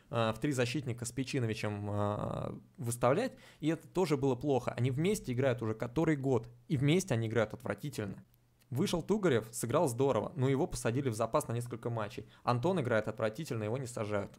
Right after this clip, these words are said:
Леша играет отвратительно, его не сажают. Мануэл Фернандеш играл отвратительно, его каждый матч выпускали, пока вот он сейчас якобы травму не получил и вообще не перестал в футбол играть. Все, пока, пока, спасибо большое за то, что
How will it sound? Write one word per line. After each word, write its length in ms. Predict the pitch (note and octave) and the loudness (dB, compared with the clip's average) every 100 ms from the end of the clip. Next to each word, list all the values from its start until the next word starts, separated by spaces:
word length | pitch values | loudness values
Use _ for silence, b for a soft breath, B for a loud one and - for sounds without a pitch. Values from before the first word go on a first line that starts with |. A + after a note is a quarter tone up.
| _ | _
Леша 340 | C3+ D3 G3+ C3 | 2 4 4 2
играет 220 | A#2+ A2 | 4 2
отвратительно, 480 | G#2+ A2 G#2+ A2 G#2 | 2 -2 -2 -6 -4
его 140 | C3 | -2
не 60 | C#3+ | -4
сажают. 420 | - A#2 G#2 - B B | -4 -2 -2 -6 B B
Мануэл 320 | B2 C3+ F#3+ | 2 4 2
Фернандеш 480 | G3 C3 B2 A2 - | 2 0 2 0 -2
играл 200 | A#2+ C#3 | 0 2
отвратительно, 640 | B2+ B2+ B2 G3 D3+ A#2 - B B | 2 0 0 0 -2 -2 -6 B B
его 200 | B2 C#3+ | 0 2
каждый 340 | C#3+ D3 A#2+ | 4 4 4
матч 220 | B2 B2 | 2 2
выпускали, 460 | B2+ B2 A#2 D#3 E3 | 0 -2 -2 2 2
пока 380 | A#2+ G#2+ B2+ C3+ | 2 2 6 4
вот 200 | A2 A2 | 4 0
он 220 | A#2 A2 | 0 0
сейчас 500 | - - A#2 A#2 - | -6 0 0 0 -2
якобы 300 | A2 A2+ A2 | -2 0 0
травму 360 | A#2+ A#2 G#2+ G#2 | 6 6 6 2
не 80 | |
получил 560 | G2+ A2+ A2+ D#3 E3 C#3 B B B | -2 -2 0 0 -2 -4 B B B
и 120 | - A2+ | -2 2
вообще 260 | A2 - | 2 2
не 220 | B2 G#2+ | 2 0
перестал 420 | A2 G#2+ - A2+ A2 | 0 -2 2 2 2
в 40 | |
футбол 360 | - G#2+ G#2+ G2+ | -4 -2 0 0
играть. 340 | G2 G2 - - b b b b b b _ - - | 0 -2 -4 -16 b b b b b b _ -20 -18
Все, 200 | - - - | -10 -10 -8
пока, 340 | - G#2+ D#3+ F3+ - - | -4 -2 -2 -4 -12 -16
пока, 240 | B2 C3 | -6 -6
спасибо 300 | B2+ G#2+ A#2+ | -6 -8 -6
большое 240 | G#2+ - A2 | -6 -4 -6
за 100 | G#2+ | -6
то, 80 | |
что 200 | G#2+ B2 | -6 -8